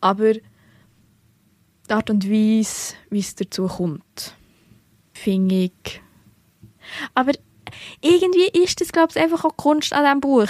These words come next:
dass es mich, dass es einem einfach aufwühlt und man so ein bisschen dagegen prallt. Oder es mit deinen Vorstellungen,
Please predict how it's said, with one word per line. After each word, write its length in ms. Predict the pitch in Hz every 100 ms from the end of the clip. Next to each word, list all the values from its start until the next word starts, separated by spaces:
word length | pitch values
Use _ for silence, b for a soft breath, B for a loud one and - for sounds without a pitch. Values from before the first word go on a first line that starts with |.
| -
dass 180 | 240 233
es 140 | 240
mich, 360 | 247 247 247 - -
dass 280 | - 254
es 140 | 262 -
einem 260 | 254 277 285
einfach 300 | 277 - 277 - - - _ _ _ b b b b b -
aufwühlt 840 | 285 - 285 277 202 165 - -
und 340 | 226 233 - - _ _ _ _ _ - _ -
man 160 | 254 269
so 120 | -
ein 80 | -
bisschen 260 | 294 - -
dagegen 320 | 247 285 277 -
prallt. 480 | 240 214 185 - - _ - - - _
Oder 140 | 214 226
es 140 | 220
mit 320 | 262 254 - - B B B 262
deinen 180 | 262
Vorstellungen, 680 | 262 240 262 277 254 262